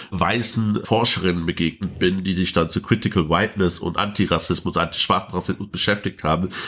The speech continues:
bevor ich dann auf andere Autorinnen getroffen habe, bin, die gestoßen bin, die dann tatsächlich auch schwarz waren. Das ist dann schon problematisch und da braucht es ein anderes Bewusstsein und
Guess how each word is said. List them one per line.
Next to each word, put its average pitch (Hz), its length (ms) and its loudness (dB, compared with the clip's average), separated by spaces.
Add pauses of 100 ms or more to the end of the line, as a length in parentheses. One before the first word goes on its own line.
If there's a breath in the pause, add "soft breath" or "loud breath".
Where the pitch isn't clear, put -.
(140 loud breath)
bevor 107 300 6
ich 104 80 2
dann 87 100 2
auf 80 180 0
andere 92 280 2
Autorinnen 82 560 2
getroffen 90 560 0
habe, 95 480 2
bin, 101 320 4
die 98 260 4
gestoßen 104 500 4
bin, 95 140 4
die 95 140 6
dann 87 180 2
tatsächlich - 480 0
auch 85 140 2
schwarz 85 420 0
waren. 73 300 -2 (420 loud breath)
Das 98 380 0
ist 120 120 0
dann 107 140 2
schon 101 300 6
problematisch 85 800 4
und 87 200 0
da 80 240 0
braucht 85 360 0
es - 120 -2
ein 87 80 -2
anderes 82 280 2 (100)
Bewusstsein 90 800 2
und 87 580 2